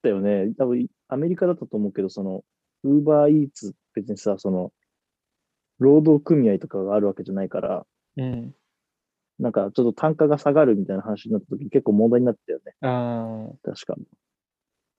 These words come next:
Speaker 2: まあ、交渉できないしね。みたいな。
Speaker 1: うん。まあ、ちょっとあれだね。まあ、Uber Eatsに頼らず、あの、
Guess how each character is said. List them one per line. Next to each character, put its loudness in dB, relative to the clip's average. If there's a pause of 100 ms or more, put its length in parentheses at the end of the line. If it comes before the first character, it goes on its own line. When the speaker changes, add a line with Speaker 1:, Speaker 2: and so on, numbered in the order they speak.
(380)
Speaker 2:
ま -2
あ、 -4
交 0
渉 0
で 0
き -4
な 0
い -4
し -14
ね。 -12 (640)
み -8
た -6
い -8
な。 -12 (300)
Speaker 1:
う -6
ん。 -2 (1160)
ま -2
あ、 - (260)
ち -4
ょ 4
っ -14 (140)
と -2
あ 0
れ 0
だ -2
ね。 -2 (520)
ま -4
あ、 2
Uber 4
Eats -4
に -6 (480)
頼 2
ら 4
ず、 -10 (2000)
あ -6
の、 -6